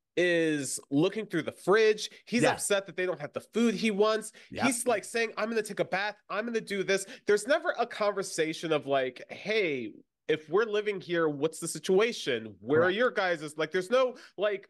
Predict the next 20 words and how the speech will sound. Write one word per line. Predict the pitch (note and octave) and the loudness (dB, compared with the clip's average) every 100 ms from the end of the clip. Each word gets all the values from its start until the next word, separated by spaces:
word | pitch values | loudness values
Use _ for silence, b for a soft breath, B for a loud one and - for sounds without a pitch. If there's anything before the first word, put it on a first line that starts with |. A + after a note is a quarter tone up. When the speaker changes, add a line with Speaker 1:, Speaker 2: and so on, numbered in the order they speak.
| b b - | b b -6
Speaker 1:
uh, | E3 | -4
conversation | D3+ F#3 F3 F3 E3 D#3 | -2 -4 -2 -2 0 2
about | C3+ A#2+ | 2 0
space | - - - A#2+ D#3+ - - - B G#2+ | -6 -4 -2 -2 -2 -2 -2 -4 B -2
Speaker 2:
Nope. | A2+ | 4
Speaker 1:
or, | C#3 C3 B2+ B2+ A#2+ A#2 B2 | 6 6 4 2 0 -2 -2
or | B2 - | -2 -2
boundaries | B2 D3 D3+ D3 C#3 D3 C3 | -2 -2 -4 -4 -2 -2 0
or | A#2 | 0
Speaker 2:
Nope. | - | 0
Speaker 1:
anything. | C#3 C#3+ C#3 D3 B2+ | 2 2 0 -2 -2
It's | C#3+ | -2
just, | D3 C3 C3+ | -4 -6 -4
"I'm | B2+ B2 | -6 0
in, | F3+ G3+ G3+ G3+ - | 2 4 2 0 -2
I'm | C3+ | -6
taking | - D3+ C#3+ D3+ | -2 -2 0 2
what | C3+ | 2
I | C3 | 2
want, | A#2+ A#2+ | 0 -2